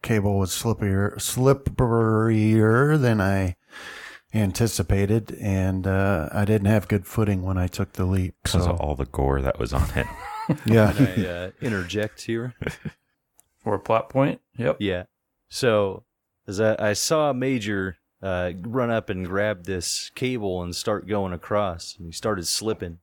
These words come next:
Speaker 3: So, well, that's when I knew I had to make my move. I ran as fast as I could, grab another cable right behind him, and grabbed his arm before he slipped off completely.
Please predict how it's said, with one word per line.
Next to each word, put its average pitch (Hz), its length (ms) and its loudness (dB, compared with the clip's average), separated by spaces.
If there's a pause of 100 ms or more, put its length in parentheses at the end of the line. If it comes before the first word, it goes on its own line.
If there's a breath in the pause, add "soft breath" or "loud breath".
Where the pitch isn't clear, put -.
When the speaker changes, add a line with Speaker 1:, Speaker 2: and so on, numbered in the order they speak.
(320)
Speaker 3:
So, - 120 -6
well, 92 120 2
that's 113 260 -2
when 113 220 -2
I 98 80 -2
knew 104 360 -2 (460)
I 113 40 -4
had 107 100 -2
to 101 40 -4
make 107 280 -2
my 92 120 -2
move. 95 360 -2 (360)
I 87 200 -12 (400)
ran 123 320 -2
as 101 160 -4
fast 117 340 -2
as 117 80 -8
I 110 140 -2
could, 117 440 -4 (480)
grab 117 360 -2
another 110 240 -2
cable 110 400 -6
right 113 220 -2
behind 104 440 -2
him, 120 220 -6 (440)
and 90 140 -12
grabbed 107 320 0
his 101 140 -4
arm 101 360 -4
before 113 380 -4
he 92 80 -4
slipped - 460 -6
off 95 240 -4
completely. 87 580 -10